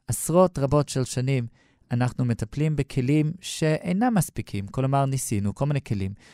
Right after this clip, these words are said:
ואגב, לפעמים הכלים כן עבדו, וכשהייתה אגב מנהיגות חזקה מאוד בעידן של הרב שך, אז ידוע שהוא טיפל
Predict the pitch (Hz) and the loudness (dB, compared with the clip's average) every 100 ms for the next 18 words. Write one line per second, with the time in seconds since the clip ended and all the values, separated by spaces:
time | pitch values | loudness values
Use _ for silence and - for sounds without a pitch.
0 | - _ - - 165 170 147 - 143 165 | -20 _ -4 2 4 4 2 0 0 2
1 | 160 170 160 190 196 117 107 104 110 - | 2 0 0 2 2 0 -2 -2 -4 -2
2 | 135 120 - 165 151 143 123 127 120 107 | 0 0 0 0 0 0 0 2 2 2
3 | 151 147 - - _ _ _ _ _ _ | 2 2 0 -12 _ _ _ _ _ _
4 | - - 113 110 131 123 101 104 107 117 | -8 -2 0 2 2 2 2 2 0 -2
5 | 110 104 117 110 113 101 - 95 98 - | -2 0 0 0 -2 -2 -4 -4 -4 -8
6 | _ _ _ _ - 117 113 139 170 208 | _ _ _ _ -4 -2 2 2 4 2
7 | 135 127 135 143 - 147 151 | 2 0 0 0 0 2 2